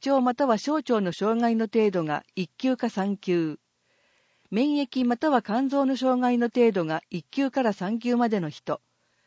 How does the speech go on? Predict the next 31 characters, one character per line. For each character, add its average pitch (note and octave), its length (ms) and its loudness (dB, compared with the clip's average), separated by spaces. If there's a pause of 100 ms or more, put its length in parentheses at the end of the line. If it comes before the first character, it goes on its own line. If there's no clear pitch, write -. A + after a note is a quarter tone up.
(1160)
二、 G#3 260 -2 (520)
戦 C4+ 220 -2
傷 D#4+ 160 -2
描 D4+ 280 0
写 C#4+ 160 -4
手 D4+ 140 -2
帳 A3 260 2
を E3 80 2
お E3 60 0
持 G3 120 -2
ち A3+ 120 -4
の G3+ 100 0
人 F#3+ 260 -2
で、 D#3 200 -6 (360)
両 C#4 240 0
下 C#4 160 -4
肢 - 320 -8
ま G3 100 -2
た C4+ 120 0
は G#3+ 100 4
体 G#3+ 180 -4
幹 C4+ 280 0
の B3+ 100 0
障 B3 260 0
害 B3 180 2
の A#3+ 80 2
程 A#3 260 2
度 E3+ 140 -2
が D3+ 200 -4 (300)
特 A#3 220 -4
別 D#4 180 -2